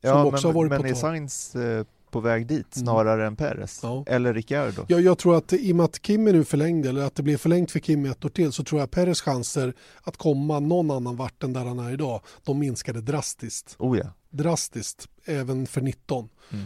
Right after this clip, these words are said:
Speaker 2: För jag tror att, eh, till nitton kommer det vara, <clears throat> då kommer det vara en, en, en annan rotation även på toppteamens platser, så att säga.
Speaker 1: Det måste nästan bli så, för
Speaker 2: Ja.
Speaker 1: jag tror att, eh, ja, man får ju se vad Kimi levererar också, men
Speaker 2: Mm.
Speaker 1: han är, han är äldst på griden.
Speaker 2: Ja.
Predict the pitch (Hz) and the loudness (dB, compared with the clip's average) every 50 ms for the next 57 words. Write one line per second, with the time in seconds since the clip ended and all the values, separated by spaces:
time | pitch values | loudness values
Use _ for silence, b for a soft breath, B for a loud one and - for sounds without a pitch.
0 | 95 - - 147 143 131 - 160 151 143 135 - _ - 156 143 139 135 139 135 | -10 -4 -2 -2 -2 0 0 2 2 2 2 -2 _ -4 -4 -2 -2 -2 -4 -4
1 | - - 151 147 147 - - _ - 170 156 - 160 147 139 139 131 127 127 127 | -2 -2 0 0 0 -2 -2 _ 0 0 0 2 0 0 2 0 0 0 -2 -2
2 | 123 123 120 113 - b b b b b b b - 156 - 165 151 160 139 147 | -2 -2 -4 -6 -8 b b b b b b b 0 2 2 4 4 2 0 0
3 | - - 156 151 147 147 131 135 131 127 127 127 123 123 135 330 247 147 131 131 | 0 0 2 2 4 2 2 0 0 -2 -2 -2 -4 -4 -6 -6 -6 -6 -4 -4
4 | 127 127 127 123 110 b b b b b b b b b b - 143 139 135 143 | -4 -4 -4 -6 -8 b b b b b b b b b b -6 -2 -2 0 2
5 | 160 160 160 143 - 156 - - 175 156 139 135 135 131 131 135 120 131 - - | 4 4 4 4 2 0 2 4 4 4 4 2 0 0 -2 -2 -4 -6 -4 -4
6 | 143 - - - 165 160 151 147 135 - - _ _ _ _ _ _ _ - 151 | -4 -4 0 0 2 2 4 2 0 -2 -6 _ _ _ _ _ _ _ -4 -4
7 | 139 - - - - - 151 - 151 135 - - 131 - 139 151 151 - - - | -4 -4 -4 -8 -6 -6 -4 -4 -6 -6 -6 -6 -6 -4 -2 -2 -2 -4 -4 -4
8 | 156 156 147 - - 107 104 98 95 - - 101 - - 110 113 113 - 120 113 | -4 -4 -4 -4 -4 -4 -4 -4 -4 -4 -4 -4 -2 0 0 0 0 0 -2 -2
9 | 110 - _ - 110 107 110 107 98 104 92 98 95 98 98 104 - 139 120 101 | -2 -4 _ -10 -8 -6 -6 -6 -6 -6 -6 -4 -4 -4 -4 -4 -2 -4 -4 -4
10 | - 98 92 92 92 - - 107 113 120 117 110 104 90 90 90 95 98 98 101 | -4 -6 -8 -8 -10 -8 -8 -8 -6 -6 -4 -4 -4 -4 -4 -6 -6 -6 -6 -4
11 | 104 123 123 - - 107 101 101 101 98 107 110 104 113 113 135 151 151 135 113 | -4 -4 -4 -4 -6 -8 -6 -6 -6 -6 -6 -4 -4 -4 -4 -4 -4 -6 -6 -6
12 | - 104 113 131 160 - - 110 147 147 101 - - - - _ _ - 107 101 | -6 -8 -8 -6 -8 -6 -6 -6 -6 -6 -6 -10 -14 -18 -20 _ _ -6 -6 -4
13 | 101 127 143 139 - - - _ _ - 175 151 139 156 | -4 -6 -8 -8 -10 -16 -18 _ _ -2 0 0 0 -2